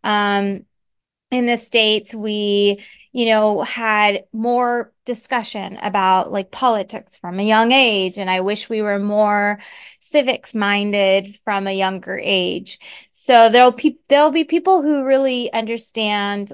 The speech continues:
like, the point of the post and not get triggered, and if anything, will maybe agree with the original poster.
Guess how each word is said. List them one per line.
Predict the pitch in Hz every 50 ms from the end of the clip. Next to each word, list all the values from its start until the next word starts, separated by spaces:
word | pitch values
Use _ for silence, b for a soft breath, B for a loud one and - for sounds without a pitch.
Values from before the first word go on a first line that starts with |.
| - _
like, | - 196 190 -
the | - 196
point | - _ - - 330 330 320 320 302
of | 294 277 254
the | 269 247
post | 254 - - 262 240 233 226 226 226 226 - - - -
and | - 208 196 196
not | 202 214 220 226 226 226 220 - - -
get | - 226 214 -
triggered, | - - - 240 220 196 220 214 202 208 208 202 196
and | - - 208 196 190 190 190 190 190 -
if | 196 -
anything, | - 214 214 226 240 220 240 220 208 202
will | 202 196 190 196
maybe | 196 196 196 190 190 202 202
agree | - 202 196 185 - 196 208 208 202 196 196 196
with | - 190 190 180 180 180 _ _
the | - 190 185
original | 180 180 180 180 190 185 180 180
poster. | 180 - - 180 175 180 - - 247 262 311 370